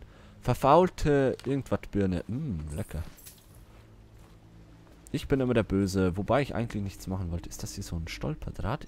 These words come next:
Ah, das ist wirklich ein Stolperdraht. Whoppala.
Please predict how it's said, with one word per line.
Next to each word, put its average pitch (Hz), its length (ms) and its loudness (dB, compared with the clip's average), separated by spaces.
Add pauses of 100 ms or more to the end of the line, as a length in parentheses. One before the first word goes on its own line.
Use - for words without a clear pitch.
Ah, 127 220 0
das 110 60 -2
ist 110 140 -8
wirklich 104 220 -4
ein 82 40 -4
Stolperdraht. 92 320 0 (1040)
Whoppala. 156 1400 8